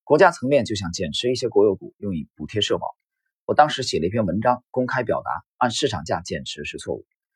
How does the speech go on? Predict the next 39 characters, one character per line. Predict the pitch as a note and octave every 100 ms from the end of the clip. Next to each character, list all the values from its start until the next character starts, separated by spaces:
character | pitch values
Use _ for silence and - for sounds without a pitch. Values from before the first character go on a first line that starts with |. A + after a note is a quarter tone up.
| _ _ _ _ -
当 | E3
时 | - C3
股 | - F2+
市 | F2 A#2+
的， | F#2+ D#2 _
一 | B2 D3+
是 | C#3 A2+
当 | A#2+ A#2+
时 |
股 | - G2
市 | G#2
的 | F#2 F2 _
估 | - A#2
值 | G#2
偏 | B2+ B2
高， | C3 - _ _ _ _
啊， | D#2
是 | -
因 | C3
为 | C3+
只 | -
有 | B2+ G2
三 | - D3+
分 | D3+
之 | D3+
一 |
的 | -
股 | D#2+
票 | E2+
流 | D2
通， | - A2 - _ _ _
这 | - A#2+
是 |
合 | A#2 C#3 E3+
理 | E2+
的 | E2
流 | F#2
动 | A2+
性 | G2+ G#2+